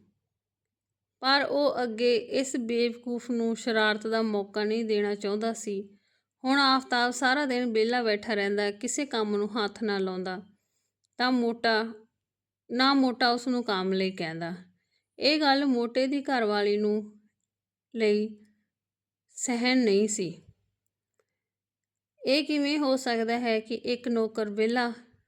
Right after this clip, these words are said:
ਸਾਰਾ ਦਿਨ ਵਿਹਲਾ ਬੈਠਾ ਹੀ ਖਾਂਦਾ ਰਵੇ?"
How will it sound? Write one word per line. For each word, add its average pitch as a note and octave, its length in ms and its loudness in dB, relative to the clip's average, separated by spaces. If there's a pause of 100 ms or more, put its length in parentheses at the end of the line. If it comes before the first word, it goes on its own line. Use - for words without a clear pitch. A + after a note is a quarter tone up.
(800)
ਸਾਰਾ C4+ 300 2
ਦਿਨ B3 200 0
ਵਿਹਲਾ A3+ 300 2
ਬੈਠਾ G#3+ 360 -2
ਹੀ A3 140 -2
ਖਾਂਦਾ F3+ 360 -6
ਰਵੇ?" D#3+ 320 -10